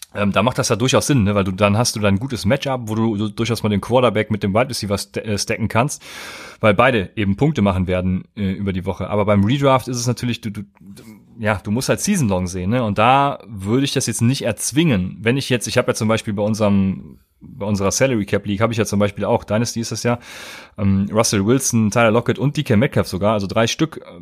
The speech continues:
die sind mir einfach, einfach so vor die Füße gefallen, ne, weil Tyler Lockett ein Apfel und ein Ei gekostet hat und ich das Gefühl hatte, Russell Wilson auch. Also von daher,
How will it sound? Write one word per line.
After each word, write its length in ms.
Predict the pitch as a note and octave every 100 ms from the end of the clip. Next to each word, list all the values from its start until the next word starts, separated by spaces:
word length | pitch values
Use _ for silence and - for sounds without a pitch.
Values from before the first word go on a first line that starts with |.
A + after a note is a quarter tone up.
| E2
die 220 | G#2 G#2 F#2+
sind 160 | A#2+
mir 80 | B2
einfach, 180 | A#2+ A2
einfach 160 | B2 B2
so 140 | B2
vor 120 | - A#2
die 60 |
Füße 260 | G#2+ A3 G#2
gefallen, 340 | F#2+ F#2+ F#2+
ne, 100 | A#2+
weil 100 | G#2+
Tyler 220 | G2 A#2
Lockett 240 | G#2+ - A2+
ein 80 | A#2
Apfel 180 | -
und 80 | A2
ein 60 | C3+
Ei 60 |
gekostet 360 | B2 - G2+ F2+
hat 240 | A#2+ D3 -
und 340 | - G#2+ G#2 -
ich 140 | G#2+
das 140 | G#2 -
Gefühl 240 | - A#2+
hatte, 180 | A2+ A2
Russell 220 | A2+ G#2+
Wilson 240 | A2+ -
auch. 140 | C#3 A#2+
Also 160 | F#2+
von 160 | G#2 G2+
daher, 240 | A2 B2